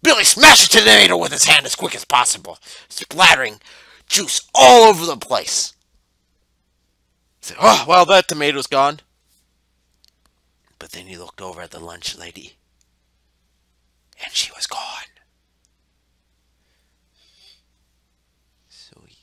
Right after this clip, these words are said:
got up, and he looked around, and all the students were suddenly gone.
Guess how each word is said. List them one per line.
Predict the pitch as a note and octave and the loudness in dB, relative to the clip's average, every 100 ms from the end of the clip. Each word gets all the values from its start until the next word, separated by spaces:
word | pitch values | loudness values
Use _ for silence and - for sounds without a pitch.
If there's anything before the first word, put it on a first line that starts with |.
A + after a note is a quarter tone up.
| _ | _
got | G2 C#2+ | -20 -20
up, | - G2 - _ _ _ _ _ _ _ | -18 -18 -20 _ _ _ _ _ _ _
and | E2 | -20
he | |
looked | F2+ D#2+ _ | -20 -20 _
around, | E2 E2 D2 _ _ _ _ | -20 -20 -20 _ _ _ _
and | - - | -20 -20
all | - G#2+ | -20 -20
the | F#2+ - | -16 -12
students | - - A2+ G2 - | -12 -12 -18 -18 -20
were | D#2+ | -16
suddenly | - - F2+ F2 E2 E2 | -14 -14 -16 -20 -20 -20
gone. | E2+ F2 F2 | -20 -20 -20